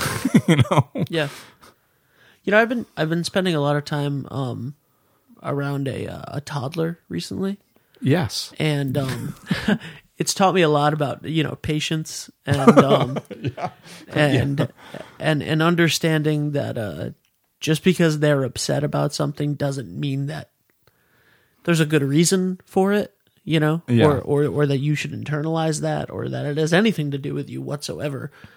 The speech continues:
Speaker 1: Yes.
Speaker 2: You know?
Speaker 1: It's their own experience.
Speaker 2: And, um, I don't think that there's, uh, the more time I spend with the, with the toddler, uh, who is,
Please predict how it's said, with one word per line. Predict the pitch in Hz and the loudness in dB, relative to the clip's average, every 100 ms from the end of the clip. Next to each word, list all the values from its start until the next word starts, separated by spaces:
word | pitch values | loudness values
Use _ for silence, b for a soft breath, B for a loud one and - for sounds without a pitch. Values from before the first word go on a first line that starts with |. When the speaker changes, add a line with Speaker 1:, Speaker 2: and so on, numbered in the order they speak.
| B | B
Speaker 1:
Yes. | - 95 78 - | -4 -2 -4 0
Speaker 2:
You | 151 | 4
know? | 147 147 151 b | 4 2 0 b
Speaker 1:
It's | 120 107 | -2 0
their | - 107 | 4 6
own | 107 113 | 6 4
experience. | 104 - 131 135 110 82 - | 0 -4 -4 -2 -2 -4 -4
Speaker 2:
And, | - 165 165 156 | 2 4 4 4
um, | 160 165 147 151 - - | 6 6 6 0 -6 0
I | 156 | 6
don't | 214 208 | 6 6
think | 240 208 | 4 0
that | 208 | 0
there's, | 190 160 151 - _ | 2 2 -2 -10 _
uh, | - 139 - - - _ _ _ - | -6 -6 -6 -14 -18 _ _ _ -4
the | |
more | 156 156 180 | 2 4 4
time | 170 170 | 2 0
I | 151 | 0
spend | 151 - 143 135 147 | -2 -2 -2 -2 -2
with | 143 | -4
the, | 127 - | -6 -4
with | 139 143 | -4 -2
the | - | -4
toddler, | 165 147 143 131 - - | -2 -2 0 -4 -6 -8
uh, | - 127 - - - 165 | -4 -4 -6 -10 -14 -8
who | 156 147 | -4 -2
is, | 139 - | -2 -6